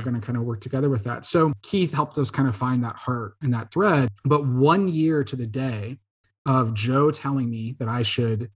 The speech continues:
Speaker 2: be making that script and this is what I should be, I should be pursuing, we, I had a sci-fi script that we were gonna do. We pushed that to the side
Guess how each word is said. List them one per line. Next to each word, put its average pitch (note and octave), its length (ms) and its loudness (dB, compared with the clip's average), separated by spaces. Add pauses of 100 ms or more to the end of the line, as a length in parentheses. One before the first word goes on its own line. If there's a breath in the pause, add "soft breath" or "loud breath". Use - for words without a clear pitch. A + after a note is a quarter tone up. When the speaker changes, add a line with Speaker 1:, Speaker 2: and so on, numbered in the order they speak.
(200)
Speaker 2:
be C3 120 6
making C3 260 4
that A2+ 140 -2
script - 440 -2
and A#2+ 120 -2 (100)
this B2 180 -4
is B2 60 -4
what B2 80 -2
I A#2+ 80 -2
should A2+ 220 -4
be, A#2 180 -2
I B2 60 -6
should A#2 160 -4
be C3 80 2
pursuing, E3 520 0 (280 soft breath)
we, C#3+ 100 0
I D3+ 100 0
had D3+ 120 4
a - 0 -
sci-fi B2+ 640 0
script G#2+ 400 -2
that B2+ 60 -8
we A#2+ 60 0
were A2+ 60 0
gonna A#2 160 0
do. A#2 340 0 (440 soft breath)
We A#2+ 60 -2
pushed D#3 240 0
that D3 140 0
to E3 60 -2
the D#3+ 60 -2
side A#2+ 420 -2